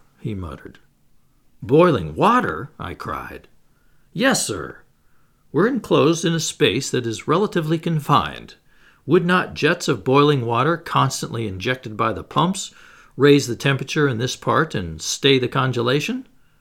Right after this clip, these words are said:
"Let's try it," I said resolutely. "Let us try it, Professor." The thermometer then stood at seven outside. Captain Nemo took me to the galleys,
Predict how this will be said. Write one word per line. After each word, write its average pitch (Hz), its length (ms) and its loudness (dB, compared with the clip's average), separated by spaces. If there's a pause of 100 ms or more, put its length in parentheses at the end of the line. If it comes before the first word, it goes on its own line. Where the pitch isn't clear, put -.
(580)
"Let's 98 300 -6
try 226 400 4
it," - 240 -6 (140)
I 110 100 -8
said 98 320 -6
resolutely. 95 800 -8 (800)
"Let 139 340 2
us 233 160 -2
try 120 280 4
it, 71 140 -10
Professor." - 520 -12 (1000)
The 131 140 2
thermometer 175 580 4
then 151 200 0
stood 120 300 -2
at - 120 -6
seven 92 520 0
outside. 82 680 -8 (560)
Captain 127 360 -2
Nemo 135 320 0
took - 260 -6
me 120 180 -4
to 131 120 -4
the 123 80 -4
galleys, 120 800 -2